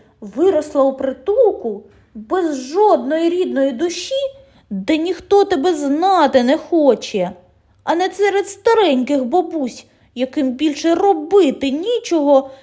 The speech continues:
як тебе виховувати і навчати гарної мови,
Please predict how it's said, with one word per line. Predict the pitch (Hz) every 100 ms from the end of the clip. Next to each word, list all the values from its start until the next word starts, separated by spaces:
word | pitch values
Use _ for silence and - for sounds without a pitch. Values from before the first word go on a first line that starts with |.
| _
як | 254 339 -
тебе | 381 277 359
виховувати | 349 440 392 339 262 202 208 208 196 208 - -
і | 320
навчати | 349 349 - - 508 508 415
гарної | 320 359 381 349 359 359 349
мови, | 277 233 220 196 185 190 202